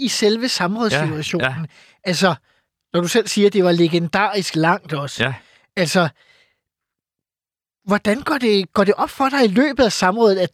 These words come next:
Speaker 1: der er noget, der ikke helt er, som det skal være? Eller
Speaker 2: Ja,
Speaker 1: tænker
Speaker 2: ja,
Speaker 1: du
Speaker 2: det er,
Speaker 1: stadigvæk?
Speaker 2: altså, jeg, jeg, jeg glemmer aldrig, at Inger Støjberg pludselig trådte ind i lokalet, ikke? Øh, og det er nærmest, øh,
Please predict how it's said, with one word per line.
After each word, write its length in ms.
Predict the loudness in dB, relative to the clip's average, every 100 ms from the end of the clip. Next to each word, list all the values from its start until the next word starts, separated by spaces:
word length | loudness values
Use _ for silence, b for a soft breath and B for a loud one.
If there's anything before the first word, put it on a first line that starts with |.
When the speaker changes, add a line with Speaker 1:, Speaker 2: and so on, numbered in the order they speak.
| _ -6
Speaker 1:
der 60 | -2
er 120 | 2
noget, 240 | 6 6
der 80 | 6
ikke 160 | 2 0
helt 180 | -4 -4
er, 80 | -2
som 160 | -2 -2
det 140 | -2
skal 160 | -2 -4
være? 320 | -4 -4 -4 -2
Eller 240 | 0 2 2
Speaker 2:
Ja, 140 | 2
Speaker 1:
tænker 160 | 2 -2
Speaker 2:
ja, 80 |
Speaker 1:
du 40 | -2
Speaker 2:
det 80 | 0
er, 40 |
Speaker 1:
stadigvæk? 240 | 2 2
Speaker 2:
altså, 160 | 2 2
jeg, 260 | 2 2 2
jeg, 220 | 0 0
jeg 100 | -2
glemmer 240 | -2 0
aldrig, 460 | 0 0 0 2 2
at 160 | 0 -2
Inger 160 | -2 -2
Støjberg 520 | 0 0 0 -2 -2
pludselig 320 | -6 -6 -6
trådte 260 | -4 -2 -2
ind 120 | -2
i 60 |
lokalet, 580 | -4 -2 -2 -2 -2 -2
ikke? 140 | -2 -6 b b b b b _
Øh, 320 | -2 0 2 0
og 140 | 0
det 80 | 0
er 40 |
nærmest, 380 | 0 -2 -6 -4
øh, 420 | 0 0 0 -2